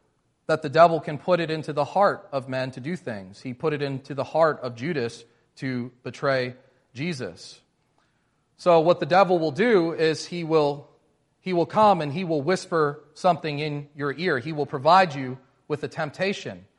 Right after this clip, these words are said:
and then he'll sit back and watch to see how you handle it, to see if that thing draws you out. <clears throat> As Paul says, he shoots a flaming dart.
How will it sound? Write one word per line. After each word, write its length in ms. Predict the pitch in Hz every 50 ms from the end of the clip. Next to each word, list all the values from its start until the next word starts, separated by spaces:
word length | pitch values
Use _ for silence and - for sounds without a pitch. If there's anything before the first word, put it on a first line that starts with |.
| _ _ _ _ _
and 100 | - 135
then 120 | 151 170 160
he'll 140 | 156 165 147
sit 240 | - - 180 165
back 240 | - 170 156 147 -
and 140 | 151 131 127
watch 380 | 147 165 156 131 113 - - -
to 100 | - 120
see 240 | - - 165 151
how 140 | 131 147 143
you 180 | 131 127 127 117
handle 400 | 110 131 143 143 131 117 95 90
it, 120 | 80 - _ _ _ _ _ _ _ _ _ _ _ _
to 60 | 135
see 460 | - - - 165 156 151 143 135 - _ _ _
if 160 | 143 135 -
that 260 | - 151 147 147 -
thing 220 | - 156 143 131 117
draws 480 | 107 117 123 147 147 143 147 131 110
you 160 | 120 127 123 -
out. 400 | 139 143 113 82 - - - - - _ _ _ _ _ _ _ _ _ _ _ _ _ _ _ _ _ _ _
<clears throat> 800 | 185 214 - 208 180 156 131 110 104 - _ _ _ _ _ -
As 160 | 143 143 131
Paul 280 | - - 175 180 180
says, 260 | 175 - 170 143 135 -
he 120 | 160 156
shoots 360 | 131 - - 180 165 - - -
a 60 | 139
flaming 560 | - - 175 175 170 170 170 156 143 123 120
dart. 420 | 123 143 160 165 120 - - -